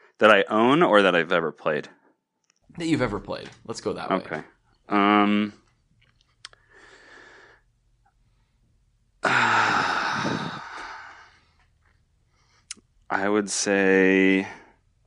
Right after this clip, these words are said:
Speaker 1: this is hard.
Speaker 2: I know, it's a, I couldn't decide this.
Speaker 1: I don't know. I think, I think
Speaker 2: Maybe
Speaker 1: it's funny.
Speaker 2: maybe narrowing it down to owner, owning is easier. We can go that route too.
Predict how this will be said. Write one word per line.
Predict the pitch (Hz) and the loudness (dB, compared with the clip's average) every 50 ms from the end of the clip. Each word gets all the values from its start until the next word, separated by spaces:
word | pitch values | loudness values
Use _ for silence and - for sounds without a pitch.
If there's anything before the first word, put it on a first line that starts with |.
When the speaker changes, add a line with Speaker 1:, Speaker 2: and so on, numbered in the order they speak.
| _ _ _ _ _ _ _ _ _ _ _ _ _ _ _ _ | _ _ _ _ _ _ _ _ _ _ _ _ _ _ _ _
Speaker 1:
this | - 85 - - | -10 -10 -8 -6
is | 165 156 - | -8 -8 -8
hard. | - - 80 98 117 120 95 82 82 - - - _ _ _ _ _ _ _ _ _ _ _ | -8 -4 0 2 2 2 2 0 -4 -8 -16 -20 _ _ _ _ _ _ _ _ _ _ _
Speaker 2:
I | - 120 | -6 -4
know, | 117 113 107 | -2 -2 -2
it's | 107 104 - | -2 -2 -4
a, | 120 - - | -8 -8 -6
I | - 113 131 147 | -2 0 0 0
couldn't | 147 147 151 117 113 101 85 | 0 0 -2 -4 -4 -6 -12
decide | 90 101 - - 87 82 67 - - - - | -12 -12 -12 -12 -12 -12 -14 -18 -20 -16 -14
this. | - 71 - - - - - - _ _ _ _ _ _ - - - - - _ _ _ _ _ _ _ _ _ _ _ _ - | -14 -12 -12 -14 -16 -16 -18 -20 _ _ _ _ _ _ -20 -20 -20 -20 -20 _ _ _ _ _ _ _ _ _ _ _ _ -8
Speaker 1:
I | - - 123 131 | -6 -4 -4 -4
don't | 135 139 143 143 127 98 | -4 -2 -2 -2 -2 -2
know. | 104 110 120 131 135 113 | -2 -2 0 0 0 0
I | 87 82 95 104 | 0 0 -2 -2
think, | - - - 131 139 160 175 - - - - - - - _ _ _ _ _ _ _ _ _ _ _ _ _ - _ _ _ _ _ _ _ _ _ _ _ _ - | -2 -2 -2 0 0 0 -2 -6 -10 -14 -14 -14 -16 -20 _ _ _ _ _ _ _ _ _ _ _ _ _ -20 _ _ _ _ _ _ _ _ _ _ _ _ -6
I | - | -4
think | - - - 151 156 160 - - - _ _ - | -4 0 0 0 0 0 -2 -8 -14 _ _ -2
Speaker 2:
Maybe | 147 160 180 185 170 | 0 2 4 4 2
Speaker 1:
it's | 143 - - - - - - | 2 0 -6 -12 -12 -6 -2
funny. | - 123 123 151 | 0 0 2 2
Speaker 2:
maybe | 156 151 147 | 2 2 2
narrowing | 143 151 147 143 139 139 | 2 4 2 2 2 2
it | 135 127 | 0 0
down | 135 123 113 113 107 | 0 -2 -4 -6 -6
to | 120 120 - | -6 -6 -4
owner, | - 127 127 123 117 107 98 92 90 85 - _ | -2 -2 -2 -2 -2 -4 -6 -6 -10 -12 -10 _
owning | - 127 127 117 110 104 98 | -2 0 0 0 -2 -4 -6
is | 95 92 92 87 - - | -6 -8 -8 -10 -12 -10
easier. | 120 123 120 107 98 104 87 78 82 85 | -6 -6 -6 -4 -6 -8 -10 -10 -12 -14
We | 87 92 | -14 -14
can | 92 98 98 | -12 -12 -10
go | 95 95 90 | -8 -8 -8
that | 85 87 85 57 | -8 -10 -12 -12
route | 85 85 - - | -12 -14 -16 -16
too. | - - - - | -16 -16 -16 -16